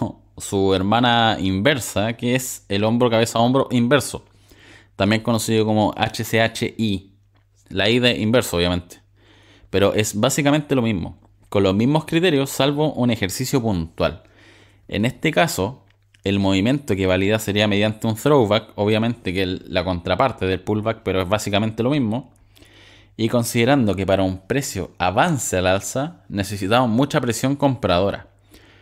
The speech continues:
Y por lo general, al validar posteriormente el throwback,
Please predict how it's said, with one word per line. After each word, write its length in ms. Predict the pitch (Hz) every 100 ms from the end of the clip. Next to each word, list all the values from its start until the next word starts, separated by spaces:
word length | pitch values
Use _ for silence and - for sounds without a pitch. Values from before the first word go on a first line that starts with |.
| _ -
Y 80 |
por 140 | 101 98
lo 120 | 98
general, 480 | 101 98 113 120 -
al 180 | 95 92
validar 560 | 92 95 92 101 139 -
posteriormente 1000 | 151 - 131 139 143 143 139 98 - _ _
el 220 | 104 104 -
throwback, 540 | 180 165 123 127 -